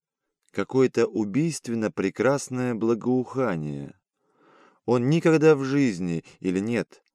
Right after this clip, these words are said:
лишь один единственный раз в жизни воспринимал обонянием столь изысканный аромат.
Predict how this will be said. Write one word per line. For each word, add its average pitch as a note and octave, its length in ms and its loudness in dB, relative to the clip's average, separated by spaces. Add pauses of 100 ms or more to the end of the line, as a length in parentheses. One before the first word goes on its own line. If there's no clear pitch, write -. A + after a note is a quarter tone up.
(220)
лишь G#2 300 0
один C#3 320 0
единственный C3 600 -2
раз A#2 280 2
в F2 100 -10
жизни G#2+ 600 -2 (240)
воспринимал G#2 920 -4
обонянием G2+ 800 -2
столь G2 360 -4
изысканный A2 720 -4
аромат. G#2 600 -4